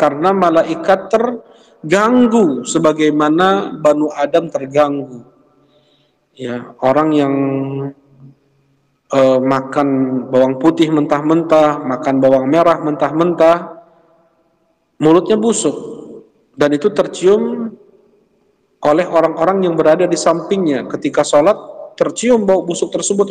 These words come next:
oleh orang di sampingnya, terganggu kekhusyuan sholatnya. Para malaikat pun terganggu. Ya, makruh makan bawang putih, bawang merah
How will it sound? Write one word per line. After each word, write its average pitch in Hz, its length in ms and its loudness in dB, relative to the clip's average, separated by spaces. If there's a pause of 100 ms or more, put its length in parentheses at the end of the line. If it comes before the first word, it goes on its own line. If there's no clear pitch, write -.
oleh 185 80 0
orang 175 240 2
di 165 60 -6
sampingnya, 175 580 0 (640)
terganggu 175 960 2 (160)
kekhusyuan 156 640 -2
sholatnya. 160 640 0 (520)
Para 135 240 2
malaikat 139 560 -2
pun 185 80 4
terganggu. 147 720 0 (480)
Ya, 127 400 -4
makruh 202 400 2 (1120)
makan 190 640 -2 (720)
bawang 143 240 2
putih, 151 320 0
bawang 147 400 0
merah 151 560 0